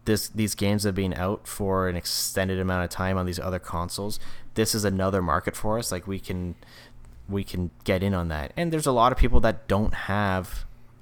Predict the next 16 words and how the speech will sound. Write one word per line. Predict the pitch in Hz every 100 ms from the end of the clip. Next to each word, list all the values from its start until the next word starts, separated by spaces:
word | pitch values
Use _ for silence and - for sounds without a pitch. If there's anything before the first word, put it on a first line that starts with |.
| -
other, | 95 101 98 85
like, | 90
they | 92
don't | 95 90
have | 98 101
an |
Xbox, | 90 - - 82 -
they | 92
don't |
have | 95 90
a |
P | - 90
S | 85
four, | - 101 92 - - - - - - - - - -
right? | 90 98
So, | - 101 95